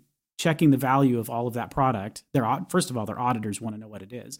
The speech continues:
but that's what, that's the bulk of what they make. The bulk of what they receive in donations is food, and the bulk of what they distribute, one would hope, is food.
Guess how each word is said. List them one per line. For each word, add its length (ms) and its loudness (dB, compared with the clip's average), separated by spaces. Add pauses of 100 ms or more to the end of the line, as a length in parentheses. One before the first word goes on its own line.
(260)
but 100 2
that's 240 2
what, 360 4
that's 140 2
the 100 4
bulk 400 0
of 120 -2
what 140 0
they 120 4
make. 280 4
The 80 -2
bulk 240 -2
of 120 -4
what 260 0
they 120 4
receive 380 0
in 60 4
donations 680 -2 (360)
is 240 2
food, 460 4
and 140 2
the 60 6
bulk 240 0
of 80 -2
what 120 6
they 100 6
distribute, 640 2 (240)
one 180 0
would 140 -4
hope, 300 -4
is 200 0
food. 480 4